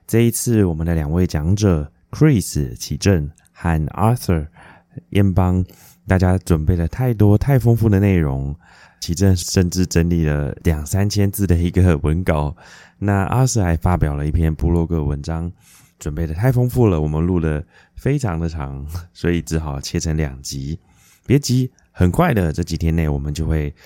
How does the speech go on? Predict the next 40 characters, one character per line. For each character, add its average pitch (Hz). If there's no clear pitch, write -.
上 80
架 73
这 85
本 71
《文 82
化 107
操 101
控》 101
的 76
下 107
集。 65
这 -
边 98
也 90
感 82
谢 85
马 95
可 110
波 101
罗 85
城 85
邦 107
出 123
版 92
社 82
提 80
供 90
给 85
我 80
们 73
这 82
一 80
次 -
的， 64
呃， -
说 85
书 82
的 80
邀 98
约。 113